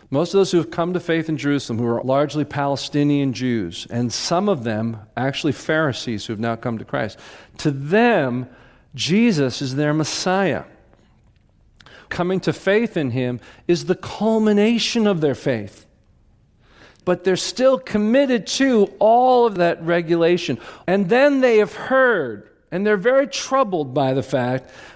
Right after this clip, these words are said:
that there are Gentiles that are supposedly coming to Jesus without first coming through Judaism. You see, up until what happened at Antioch,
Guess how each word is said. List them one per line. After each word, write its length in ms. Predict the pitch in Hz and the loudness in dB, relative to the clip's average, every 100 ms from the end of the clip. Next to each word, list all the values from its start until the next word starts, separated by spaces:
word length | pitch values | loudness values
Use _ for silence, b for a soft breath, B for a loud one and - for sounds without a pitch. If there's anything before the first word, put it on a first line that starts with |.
| B | B
that 260 | 180 175 165 | 0 0 2
there 160 | 214 | 4
are 140 | 196 180 | 2 0
Gentiles 920 | 208 302 330 - 196 160 147 160 - B B B B B - | 0 0 2 0 -2 0 -2 -2 -6 B B B B B -2
that 200 | 220 220 | 2 4
are 200 | 208 - - | 2 -2 -14
supposedly 1300 | - - 233 - - 311 339 370 247 226 175 156 | -8 -2 -2 -4 0 4 4 2 0 -4 -2 -2
coming 360 | 156 240 247 247 | 0 -2 0 2
to 60 | 202 | 0
Jesus 640 | 151 208 277 254 196 - | 0 2 4 4 2 0
without 500 | 190 220 226 226 - | 0 2 0 -2 -4
first 300 | 247 247 - | -2 -2 -2
coming 260 | 233 233 220 | 0 0 0
through 140 | 196 | -2
Judaism. 640 | 156 208 254 226 120 95 - _ _ _ _ _ _ _ _ b b b b b b b | 0 2 4 4 2 -4 -16 _ _ _ _ _ _ _ _ b b b b b b b
You 60 | - | -2
see, 200 | 226 208 B B | 0 -2 B B
up 240 | 220 277 302 | 0 0 -2
until 600 | 262 - 240 214 185 180 | -4 0 2 4 2 0
what 260 | 180 185 | 0 0
happened 460 | 143 202 214 - 175 | -2 -2 -2 -4 -6
at 100 | 170 | 0
Antioch, 760 | 185 220 - 156 135 127 127 | 0 0 -2 0 0 0 -4